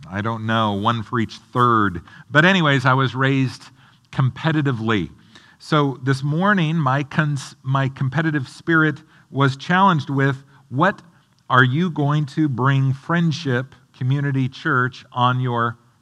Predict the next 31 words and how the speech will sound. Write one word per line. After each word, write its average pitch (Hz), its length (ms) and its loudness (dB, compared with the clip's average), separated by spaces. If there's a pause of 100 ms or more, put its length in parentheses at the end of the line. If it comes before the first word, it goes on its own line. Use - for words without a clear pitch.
first - 540 -2
slash 107 420 -4 (240)
last 110 460 2 (220)
Sunday 117 640 -2 (400)
as 101 140 -8
a 110 40 -10
pastor?" 196 560 2 (580)
The 139 80 0
thing 165 220 2
that 147 100 4
I 143 100 6
thought 160 340 4
of 131 280 2
was, 135 420 2 (600)
if 147 180 0
I 139 100 2
was 160 540 2
competitive 127 580 -4
by 117 140 -2
nature, 110 320 -4
which 127 180 -4
I 147 120 0
am, 131 420 0 (320)
I 131 220 0
need 139 300 -2
to 131 80 -4
bring 131 340 2
a 107 160 -6
sermon 139 580 0 (280)
that 147 200 2 (220)
tops 170 600 4